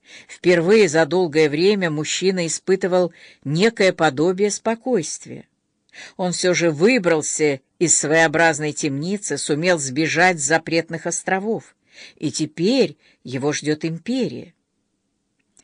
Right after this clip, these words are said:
Интересно, что задумал Рони? Каким именно образом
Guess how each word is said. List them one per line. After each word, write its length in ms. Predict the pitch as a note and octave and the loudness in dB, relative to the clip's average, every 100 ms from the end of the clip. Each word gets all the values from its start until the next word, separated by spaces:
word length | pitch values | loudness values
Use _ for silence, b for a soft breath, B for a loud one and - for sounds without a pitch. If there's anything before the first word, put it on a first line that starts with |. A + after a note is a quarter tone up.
| b b b _ | b b b _
Интересно, 1000 | F#3+ G3+ G#3 C#4 C#4+ C4+ E3 - - C#3+ | -6 -4 -4 -4 -2 0 0 -2 -6 -6
что 500 | C#3+ - - G#3 C#4 | -6 -6 -2 2 2
задумал 720 | C#4 C4+ B3+ A#3+ C#4 C4 C4 C4 | 2 0 0 0 -2 -2 0 0
Рони? 580 | C#4 C4+ E3 C3 A2+ _ _ _ _ b b b b - | 0 -2 -2 -6 -14 _ _ _ _ b b b b -2
Каким 720 | F#3 F#3 - C4 B3+ F3+ D3 - | 0 0 -2 -2 0 0 -6 -6
именно 480 | F#3 D#3+ D#3 D3+ A#2+ | -4 -4 -4 -4 -2
образом 800 | A#3 E4+ C#4 F3 C#3 C#3 B2+ | 0 0 0 0 0 -4 -6